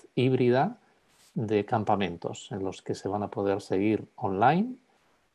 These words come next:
eh, con todas las actividades, incluido, claro está, todo el proceso con los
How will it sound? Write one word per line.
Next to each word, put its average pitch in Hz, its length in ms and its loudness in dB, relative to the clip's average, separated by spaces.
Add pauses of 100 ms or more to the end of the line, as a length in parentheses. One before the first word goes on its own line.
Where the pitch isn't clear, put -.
(100)
eh, 101 420 -6
con 95 260 -4
todas 107 200 4
las 95 160 -2
actividades, 131 760 2
incluido, 101 460 -2
claro 98 220 -2
está, 104 420 -4 (580)
todo 101 280 2
el 98 120 0
proceso 110 680 -6
con 98 240 -4
los 95 360 -8